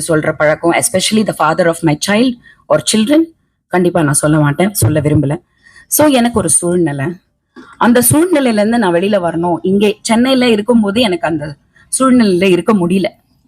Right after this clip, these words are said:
நான் பிரெக்னென்ட் ஆயிட்டேன், ஜோவிகா என் வயித்துல இருக்கா, but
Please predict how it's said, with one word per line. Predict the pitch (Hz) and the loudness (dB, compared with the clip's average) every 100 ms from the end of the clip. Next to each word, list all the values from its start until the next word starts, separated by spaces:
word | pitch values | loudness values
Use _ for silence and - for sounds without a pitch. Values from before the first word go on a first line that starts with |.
| _ | _
நான் | - 208 | -4 -2
பிரெக்னென்ட் | 208 214 269 226 | 0 0 0 2
ஆயிட்டேன், | 190 202 151 214 - _ - - - - - - - | 0 0 -2 -2 -6 _ -20 -20 -20 -20 -20 -20 -6
ஜோவிகா | 160 220 233 214 170 | 0 2 2 0 0
என் | 160 | 0
வயித்துல | 165 185 175 | -2 -2 -4
இருக்கா, | 139 - 120 - _ _ _ _ _ _ 185 | -2 -4 -6 -12 _ _ _ _ _ _ -2
but | 254 - | -2 -2